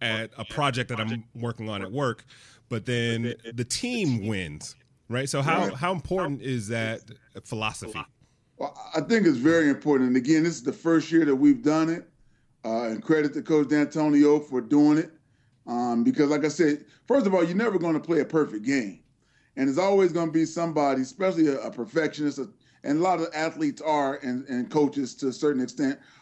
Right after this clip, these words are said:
Speaker 2: are perfectionists, wanna do everything the right way, you know, see it done perfectly. And it's just not gonna happen throughout the course of a game. But when you realize how tough it is to win a game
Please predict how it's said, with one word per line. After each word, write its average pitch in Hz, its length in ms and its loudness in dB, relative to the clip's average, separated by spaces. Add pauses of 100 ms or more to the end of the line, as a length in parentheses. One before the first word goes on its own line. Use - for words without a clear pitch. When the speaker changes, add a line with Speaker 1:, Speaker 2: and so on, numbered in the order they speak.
(200)
Speaker 2:
are 135 120 2
perfectionists, 147 760 0
wanna 147 240 2
do 143 180 8
everything 151 400 2
the 127 80 0
right 143 260 0
way, 143 440 0 (260)
you 135 100 -2
know, 123 300 0
see 165 260 2
it 135 140 -4
done 127 240 0
perfectly. 113 680 -4 (420)
And 143 140 2
it's 139 100 0
just 156 180 -2
not 147 200 0
gonna 127 180 0
happen 120 460 -4
throughout 120 260 -2
the 165 60 -12
course 143 300 0
of 104 120 -6
a 104 60 -6
game. 117 500 0 (400)
But 139 480 0
when 143 200 2
you 143 120 6
realize 185 480 2
how 147 140 -2
tough 175 360 -2
it 151 60 -2
is 160 200 2
to 127 120 0
win 180 280 2
a 160 60 0
game 110 480 -2